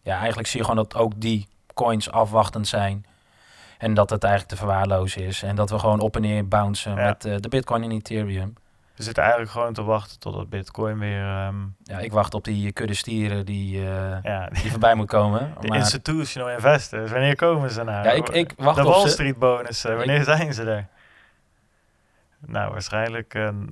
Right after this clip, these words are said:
Speaker 2: voorlopig nog niet. Dat soort dingen geloof ik niet in. Het is, eh, ja, het is wachten totdat we weer een keer over die zevenduizend gaan en dan richting de tien.
Speaker 1: Ja.
Speaker 2: Ehm, en dat zie ik wel, eh,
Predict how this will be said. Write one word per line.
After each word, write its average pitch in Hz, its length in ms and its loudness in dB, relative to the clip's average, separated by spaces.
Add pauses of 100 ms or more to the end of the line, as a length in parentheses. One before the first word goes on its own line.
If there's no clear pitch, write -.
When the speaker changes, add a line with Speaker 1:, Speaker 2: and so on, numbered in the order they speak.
(180)
Speaker 2:
voorlopig 107 500 -6
nog 95 200 -6
niet. 95 220 -10 (120)
Dat 120 200 0
soort 127 140 -2
dingen 123 280 0
geloof 107 320 -2
ik 98 60 -6
niet 101 260 -8
in. - 160 -6
Het 113 160 -6
is, 127 180 0
eh, 131 60 4 (1160)
ja, - 120 -2
het 135 100 4
is 127 100 -6
wachten 151 220 2
totdat 127 320 2
we 117 100 -2
weer 117 100 0
een 117 80 -6
keer 110 300 0
over 107 160 0
die 101 120 -6
zevenduizend 98 680 -2
gaan 95 280 -6
en 95 60 -8
dan 98 140 -6
richting 101 400 -8
de 90 100 -12
tien. 95 320 -14 (240)
Speaker 1:
Ja. 95 200 -12 (560)
Speaker 2:
Ehm, 98 520 -8
en 101 60 -8
dat 107 160 -4
zie 110 180 -4
ik - 180 -10
wel, 92 300 -2
eh, 92 200 -6